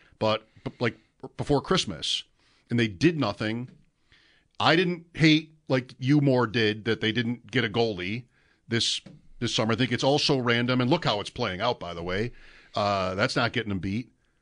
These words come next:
So I, th-, that was not a criticism of mine.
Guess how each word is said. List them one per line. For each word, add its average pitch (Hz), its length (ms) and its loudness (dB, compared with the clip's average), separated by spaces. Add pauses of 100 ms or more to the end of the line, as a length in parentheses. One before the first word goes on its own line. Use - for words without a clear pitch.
(140)
So 110 540 0 (960)
I, - 120 -6 (200)
th-, - 160 -8
that 139 160 2
was 147 140 2
not 143 140 2
a 135 40 -2
criticism 123 460 -4
of 95 120 -6
mine. 110 440 0